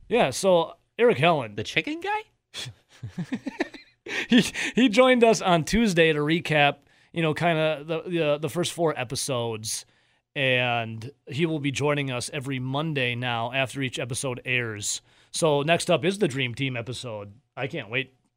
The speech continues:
Speaker 1: I can't wait. Sunday has been awesome for The Last Dance. An incredible documentary to,
Speaker 2: Yeah.
Speaker 1: to just dive in.
Speaker 2: There's two hours of my life that I'm just sitting in front of the T V
Speaker 1: Oh,
Speaker 2: now
Speaker 1: I
Speaker 2: rather than
Speaker 1: just enjoying
Speaker 2: doing
Speaker 1: it.
Speaker 2: stuff <laughs> around the
Speaker 1: Yeah.
Speaker 2: house. <laughs>
Speaker 1: Now, R J, you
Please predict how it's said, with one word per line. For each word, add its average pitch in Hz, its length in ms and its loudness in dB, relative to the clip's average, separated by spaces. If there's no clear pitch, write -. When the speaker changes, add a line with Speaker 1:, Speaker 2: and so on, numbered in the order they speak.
Speaker 1:
I 139 140 0
can't 113 220 -8
wait. 113 300 -8
Sunday 151 400 0
has 110 120 -4
been 120 100 -6
awesome 117 300 -2
for 113 80 -12
The 113 100 -6
Last 110 280 -6
Dance. 104 440 -8
An 151 160 -4
incredible 143 460 -2
documentary 120 680 -4
to, 131 120 -8
Speaker 2:
Yeah. 110 160 -4
Speaker 1:
to 123 160 -8
just 127 220 -12
dive 127 360 0
in. 131 60 2
Speaker 2:
There's 127 180 2
two 117 260 2
hours 147 280 4
of 131 60 0
my 123 100 6
life 113 500 2
that 110 180 -4
I'm 107 220 -6
just 110 220 -8
sitting 104 340 -6
in 101 140 -8
front 107 180 -6
of 98 40 -12
the 101 60 -6
T - 140 -12
V 117 60 -2
Speaker 1:
Oh, 156 220 4
Speaker 2:
now - 120 0
Speaker 1:
I - 100 2
Speaker 2:
rather 127 320 4
than 117 220 0
Speaker 1:
just - 180 0
enjoying 139 320 0
Speaker 2:
doing 123 280 4
Speaker 1:
it. 107 40 -8
Speaker 2:
stuff - 360 -8
<laughs> - 40 -2
around 127 220 2
the 175 140 6
Speaker 1:
Yeah. 143 280 6
Speaker 2:
house. - 420 -2
<laughs> - 60 -14
Speaker 1:
Now, 170 240 6
R 190 140 8
J, 170 300 6
you 220 520 4